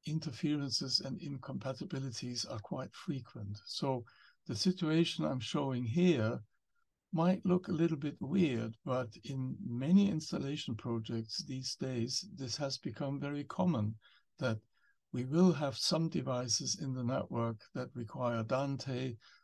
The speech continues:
some will require A S sixty-seven, some will require Milan,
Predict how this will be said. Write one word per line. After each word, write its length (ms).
some 280
will 200
require 520
A 260
S 120
sixty-seven, 920
some 280
will 200
require 520
Milan, 760